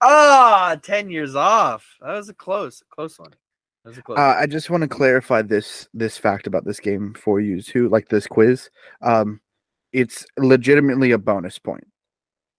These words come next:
Speaker 2: So when you get it wrong, you're only l-, getting one co-, uh, tally in your negative column. But if you got it right, you'd get that one right point,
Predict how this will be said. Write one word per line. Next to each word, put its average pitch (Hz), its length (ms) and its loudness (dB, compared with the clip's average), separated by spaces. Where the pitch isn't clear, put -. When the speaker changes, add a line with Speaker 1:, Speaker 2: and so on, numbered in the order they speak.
Speaker 2:
So - 240 -4
when 117 200 -2
you 127 140 -2
get 127 260 2
it - 120 2
wrong, 120 460 -4
you're 120 180 -8
only 120 240 -6
l-, 113 200 -8
getting 110 280 -4
one 104 460 -4
co-, - 220 -16
uh, 98 220 -8
tally 104 360 -2
in 101 60 -6
your 98 120 -8
negative 101 420 -8
column. 131 420 -6
But 113 120 2
if 104 100 -4
you 123 100 0
got 123 200 2
it - 60 2
right, 117 380 0
you'd 110 200 -10
get - 200 -18
that 101 200 -4
one 131 240 -2
right 131 320 -4
point, 151 340 -4